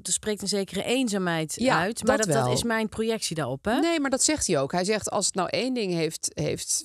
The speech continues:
Speaker 2: verminderd, is het mijn sociale leven. Wat hij
Speaker 1: Ja.
Speaker 2: dus in die jazzbar nog wel heel erg had.
Speaker 1: Ja.
Speaker 2: Daar was hij super sociaal. Dus hij kan dat wel.
Speaker 1: Ja.
Speaker 2: Maar ja, hij weet gewoon: je moet keuzes maken.
Speaker 1: Ja.
Speaker 2: En dat vind ik dus wel sterk. Dat je
Speaker 1: Ja,
Speaker 2: denkt
Speaker 1: ik
Speaker 2: van, ja,
Speaker 1: ook.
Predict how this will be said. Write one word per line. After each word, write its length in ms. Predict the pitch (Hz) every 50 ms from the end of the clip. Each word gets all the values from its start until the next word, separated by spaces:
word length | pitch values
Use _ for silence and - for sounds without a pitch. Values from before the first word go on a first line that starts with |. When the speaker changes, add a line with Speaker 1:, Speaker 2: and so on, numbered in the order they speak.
| -
Speaker 2:
verminderd, 520 | - - 135 135 139 139 139 175 180 - 185
is 100 | 190 185
het 120 | 196 -
mijn 140 | 202 202 185
sociale 480 | - 196 175 - 202 185 180 180 180
leven. 400 | 170 170 190 196 196 175 - 139
Wat 160 | 131 147 143 -
hij 80 | 156 220
Speaker 1:
Ja. 100 | 226 202
Speaker 2:
dus 100 | 160 151
in 80 | 135
die 120 | 143 143 139
jazzbar 500 | 139 160 156 170 165 151 135 131 139 139
nog 120 | 147 143
wel 260 | 151 156 165 175 156
heel 200 | 131 120 123 123
erg 180 | 123 120 113 -
had. 340 | 113 113 120 - - - - _ _
Speaker 1:
Ja. 140 | - 214 226 220
Speaker 2:
Daar 100 | 180 170
was 180 | 143 135 120
hij 80 | 156 147
super 380 | 135 - - 247 220 - 202
sociaal. 580 | - - 131 - - 143 131 135 135 131 127 - - _ _ -
Dus 120 | - -
hij 120 | 160 156 -
kan 260 | - 254 269 262 226
dat 180 | 165 131 131 -
wel. 420 | 175 214 208 156 131 127 139 170 - _ _ _ _
Speaker 1:
Ja. 80 | 220 233
Speaker 2:
Maar 100 | 214 208
ja, 180 | 214 214 202 175
hij 180 | 180 196 202
weet 240 | 196 220 220 220 -
gewoon: 180 | - 208 196 185
je 80 | 190
moet 200 | 190 208 208 -
keuzes 420 | - 226 233 269 294 247 196 156 151
maken. 480 | 147 135 131 131 131 - - 123 139 -
Speaker 1:
Ja. 240 | - 202 202 - - - - _ _ _
Speaker 2:
En 200 | _ - 185 165
dat 260 | 156 214 262 302 -
vind 120 | - 277 240
ik 80 | 208
dus 160 | 185 202 175 170
wel 160 | 175 175 170
sterk. 460 | - - - 247 208 139 120 117 -
Dat 120 | - 165
je 60 | 160 226
Speaker 1:
Ja, 60 | 226
Speaker 2:
denkt 160 | 190 185 202
Speaker 1:
ik 60 | 220 -
Speaker 2:
van, 100 | 254 233
ja, 100 | 202 147
Speaker 1:
ook. 240 | - - - -